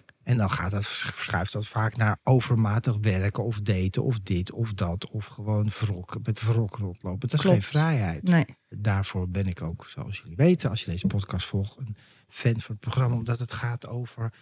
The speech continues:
Speaker 1: ga nou eens naar die onderliggende lagen toe.
Speaker 2: Ja.
Speaker 1: Wrok, eh, eenzaamheid, angsten, relaties. Nou, alles, de hele, hele shebang, om daarmee aan de slag
Speaker 2: Ja.
Speaker 1: te gaan. Ja.
Speaker 2: Maar het is lastig, hoor.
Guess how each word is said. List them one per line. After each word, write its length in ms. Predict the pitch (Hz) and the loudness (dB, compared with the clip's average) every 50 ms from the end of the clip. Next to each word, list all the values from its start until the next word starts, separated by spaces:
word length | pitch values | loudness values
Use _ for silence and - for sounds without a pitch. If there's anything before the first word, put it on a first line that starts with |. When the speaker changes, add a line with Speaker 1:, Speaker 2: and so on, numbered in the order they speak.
| - _ _ _ | -20 _ _ _
Speaker 1:
ga 240 | - - - 123 127 | -8 -2 0 0 2
nou 100 | 131 127 | 2 0
eens 120 | 123 113 107 | 0 -2 0
naar 160 | 117 120 117 | 0 -2 -2
die 160 | 110 107 - | -2 -4 -6
onderliggende 600 | 113 113 113 113 113 113 117 110 - 110 104 98 | -8 -10 -10 -8 -6 -4 -4 -4 -2 -2 -2 0
lagen 400 | 104 113 123 131 135 123 - - | 0 0 0 0 0 -2 -4 -6
toe. 220 | - - 90 92 95 92 - _ _ _ _ _ _ | -6 -6 -6 -6 -8 -10 -12 _ _ _ _ _ _
Speaker 2:
Ja. 260 | - - 208 208 - - _ _ _ _ _ - - - - - _ _ | 0 2 2 2 2 0 _ _ _ _ _ -10 -10 -10 -14 -20 _ _
Speaker 1:
Wrok, 680 | - - - - 120 113 117 104 95 95 - - - | -4 -2 0 2 4 4 4 2 0 -2 -2 -2 -4
eh, 240 | 117 - - - - - - - | -4 -2 -4 -6 -8 -8 -4 0
eenzaamheid, 880 | 127 127 123 120 - - 117 107 104 95 98 107 101 101 107 - - - | 0 2 2 2 2 2 2 2 2 2 2 2 4 6 4 4 4 2
angsten, 920 | - 131 123 123 120 117 - - - - 107 104 101 101 98 95 107 107 - - 117 113 | 2 2 4 4 2 2 0 -2 -2 0 0 0 2 2 0 0 0 -2 -2 0 0 2
relaties. 720 | 117 120 120 123 120 110 101 104 101 - - 107 98 104 | 2 2 2 2 2 2 2 0 0 0 -2 -2 -2 0
Nou, 180 | 127 139 135 - | 0 0 0 0
alles, 280 | - 170 165 156 135 | 0 0 0 0 2
de 80 | 127 135 | 2 2
hele, 600 | 139 156 160 156 151 151 147 143 139 139 135 - - - - _ _ _ _ _ | 4 4 4 4 4 4 4 4 4 2 2 -2 -6 -14 -20 _ _ _ _ _
hele 320 | _ - 123 123 127 127 120 | _ -4 -2 -2 0 -2 -2
shebang, 540 | 110 - 117 107 98 98 90 90 90 90 90 - | -4 -4 -6 -4 -2 -2 0 0 -2 -4 -6 -6
om 120 | - 110 110 | -8 -6 -4
daarmee 320 | 107 107 110 110 110 - | 0 0 0 0 0 0
aan 100 | - 110 | -2 -4
de 60 | 110 | -4
slag 220 | - - - 110 107 | -6 -4 -2 0 2
Speaker 2:
Ja. 120 | 214 247 | 2 2
Speaker 1:
te 80 | - - | 0 -2
gaan. 380 | - - 90 87 90 98 107 120 | -4 -6 -8 -10 -10 -12 -10 -6
Ja. 340 | 117 120 120 110 113 139 - _ _ _ | -2 -2 -2 -2 -2 -4 -8 _ _ _
Speaker 2:
Maar 140 | - 208 226 | 8 8 8
het 120 | 240 - | 8 8
is 100 | 247 214 | 6 6
lastig, 400 | 214 202 208 208 - - 175 170 | 6 6 4 4 2 0 0 0
hoor. 320 | 165 165 180 196 - - | 2 2 0 0 -4 -8